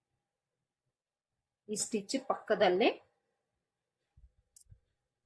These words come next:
ಸ್ಟಿಚ್ ಪಕ್ಕದಲ್ಲಿ ಒಂದು ಕಾಲ್ ಇಂಚು ಕ್ಲಾತ್ ಬಿಟ್ಟು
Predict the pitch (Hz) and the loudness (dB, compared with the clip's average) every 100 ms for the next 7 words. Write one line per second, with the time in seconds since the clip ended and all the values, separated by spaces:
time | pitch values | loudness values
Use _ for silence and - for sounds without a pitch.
0 | _ _ - 240 - - 208 - - 220 | _ _ -4 -4 -4 -4 -4 -4 -4 0
1 | 208 202 320 453 - 214 196 - 190 202 | 2 4 2 0 -4 -2 -2 0 2 2
2 | 214 208 220 269 277 196 180 196 175 180 | 0 -4 0 0 0 0 0 -2 -6 -4
3 | 247 | -2